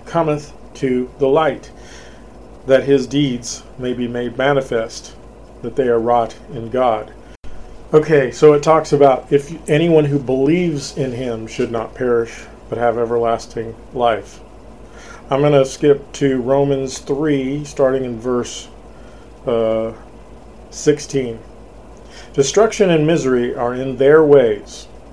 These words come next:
and the way of peace have they not known.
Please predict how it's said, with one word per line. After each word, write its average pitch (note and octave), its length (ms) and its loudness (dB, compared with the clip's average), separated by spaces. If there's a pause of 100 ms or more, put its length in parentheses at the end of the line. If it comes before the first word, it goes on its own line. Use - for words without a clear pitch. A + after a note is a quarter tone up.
(640)
and C#3+ 120 2
the C#3 60 6
way E3+ 220 8
of G3 160 4
peace C3 420 -4
have B2 220 -4
they B2 100 -2
not C3 320 -4
known. C3+ 380 -2